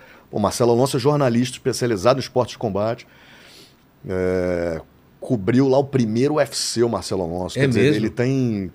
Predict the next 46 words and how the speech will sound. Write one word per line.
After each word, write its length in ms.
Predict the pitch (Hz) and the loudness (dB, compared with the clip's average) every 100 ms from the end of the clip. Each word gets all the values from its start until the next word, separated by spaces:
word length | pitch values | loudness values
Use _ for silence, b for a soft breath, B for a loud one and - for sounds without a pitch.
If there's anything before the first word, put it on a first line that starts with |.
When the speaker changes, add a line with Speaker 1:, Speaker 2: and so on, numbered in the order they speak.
| - | -8
Speaker 1:
até 360 | - - 170 | -10 -6 -2
Speaker 2:
A 40 | 127 | 2
Speaker 1:
antes, 280 | 147 170 120 | 4 2 2
né? 80 | |
Speaker 2:
história 220 | 117 131 107 | 0 0 -2
do 100 | 110 | -4
Speaker 1:
Ele 100 | 117 | -4
Speaker 2:
cara. 120 | 104 | -4
Speaker 1:
tem 100 | 156 | -4
uma 80 | 156 | -6
história 380 | - 147 156 | -2 0 2
de, 580 | 170 175 135 98 85 82 87 | 0 0 -2 -2 -4 -8 -10
um 120 | 101 | -12
histórico 440 | - - 123 127 | -14 -4 -4 -4
de, 160 | 113 107 | -6 -6
de, 280 | 85 85 78 | -6 -8 -10
de... 340 | 82 82 80 76 | -12 -12 -12 -14
um 80 | 90 | -12
acervo 360 | 87 - 113 123 | -8 -2 -2 -2
muito 180 | 127 | -6
grande 280 | 107 110 107 | -4 -4 -4
de, 180 | 101 92 B B B B B B - | -6 -8 B B B B B B -4
de 120 | 110 | 0
lutas, 580 | 117 143 139 - - - | 2 2 0 -4 -6 -6
na 100 | 107 | 0
memória 480 | 139 117 113 135 131 | 2 4 6 6 4
principalmente. 640 | 117 - 110 98 117 127 | 0 -6 -6 -4 -6 -8
Então, 180 | - 131 | -6 -6
assim, 420 | 120 117 92 80 76 | -6 -6 -8 -10 0
graças 240 | 110 151 | 2 4
a 40 | 135 | 4
Deus 120 | 135 | 2
eu 40 | 139 | 2
trabalho 340 | 135 120 120 | 2 2 2
com 240 | 131 113 | 0 -2
excelentes 340 | 90 117 110 - | -2 -2 -2 -2
profissionais. 580 | 117 - 113 95 104 110 | -4 -2 -2 0 2 2
Aí 80 | |
quando 300 | 120 131 123 - _ _ b b b b _ _ _ _ _ _ _ _ - | 2 2 0 -4 _ _ b b b b _ _ _ _ _ _ _ _ -8
joga 260 | 78 127 127 | 2 2 4
a 20 | |
bola 240 | 120 123 | 4 2
pra 180 | 117 113 | 2 0
eles 180 | 117 110 | 0 0
ali, 180 | 104 113 | 0 0
eles 360 | 135 139 117 | -2 -4 -10